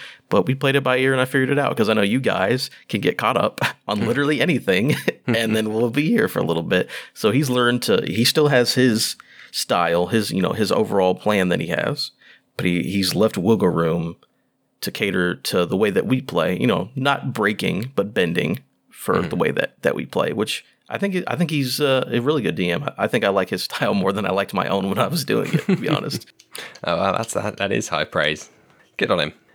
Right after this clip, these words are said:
Speaker 2: So we talked about Dungeon Masters and what role they fit in, but now we've, we've had that discussion and I can think about it. It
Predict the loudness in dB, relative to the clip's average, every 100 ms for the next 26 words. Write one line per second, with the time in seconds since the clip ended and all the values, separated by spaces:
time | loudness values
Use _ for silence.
0 | _ _ -4 0 2 0 0 -4 -8 -6
1 | -2 0 0 0 -2 0 0 -2 0 2
2 | 2 0 -2 -4 -6 -10 -12 -2 0 0
3 | 0 -4 -4 -2 0 0 -2 -2 -2 -2
4 | -6 _ _ -10 -6 -2 -2 -2 -4 -8
5 | -14 -12 -8 -8 -8 -10 -6 -6 -4 -4
6 | -4 -4 -6 -6 -4 -4 -4 -2 -4 -4
7 | -8